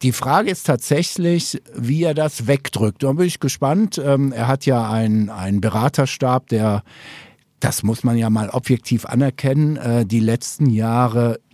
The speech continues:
perfekt die Karte Ketsch-, äh, Kretschmann ausgespielt hat, ihn genauestens aufgestellt hat.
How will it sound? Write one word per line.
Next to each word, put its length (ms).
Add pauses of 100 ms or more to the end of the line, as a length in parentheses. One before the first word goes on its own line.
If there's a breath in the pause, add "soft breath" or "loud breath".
(120)
perfekt 960 (160)
die 100
Karte 360
Ketsch-, 360 (100)
äh, 160
Kretschmann 480
ausgespielt 640
hat, 160 (260 loud breath)
ihn 160
genauestens 640
aufgestellt 720
hat. 260